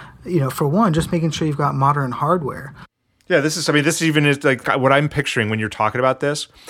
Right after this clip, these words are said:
Speaker 2: is actually, I am picturing, and I've been in this law firm, like, I'm picturing a law firm where there's a line of four or five sixty-five dollar an hour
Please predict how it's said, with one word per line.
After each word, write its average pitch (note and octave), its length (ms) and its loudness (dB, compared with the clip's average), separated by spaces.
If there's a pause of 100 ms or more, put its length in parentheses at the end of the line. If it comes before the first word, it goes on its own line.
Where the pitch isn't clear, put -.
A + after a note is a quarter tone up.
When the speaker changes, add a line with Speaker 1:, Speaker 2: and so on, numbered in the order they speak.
(160)
Speaker 2:
is A#2 160 0
actually, A2+ 280 0
I A#2+ 160 -2
am C#3+ 140 0
picturing, A2+ 680 -4 (880)
and A2+ 100 2
I've A2+ 140 4
been C3 120 4
in C3 120 2
this B2 160 0
law C3 160 4
firm, E2 380 -8
like, F#2+ 180 -12
I'm G#2+ 80 -4
picturing C#3 380 -4
a C3+ 40 -2
law A#2 200 4
firm A2 320 -6 (380)
where A2 280 4
there's A2 260 0
a A2+ 100 0
line G#2 580 2
of G#2 240 -6
four C3 340 2
or C3 220 -2
five G2+ 640 -2 (500)
sixty-five D3+ 800 -2
dollar A#2+ 320 2
an A#2 60 0
hour A2+ 500 0